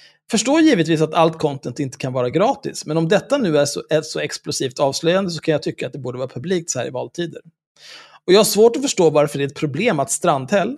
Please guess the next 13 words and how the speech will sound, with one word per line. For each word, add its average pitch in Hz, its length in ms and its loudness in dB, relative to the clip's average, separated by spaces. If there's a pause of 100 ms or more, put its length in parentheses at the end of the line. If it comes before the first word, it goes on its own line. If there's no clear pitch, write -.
eller 175 280 4
någon 160 260 2
annan 156 240 0
politiker 131 520 -6
uttrycker 139 340 -6
en 139 120 -8
önskan 147 340 -4
om 135 100 -6
att 139 100 -6
texten 131 340 -8
ska - 140 -8
vara 123 180 -4
publik. - 600 -12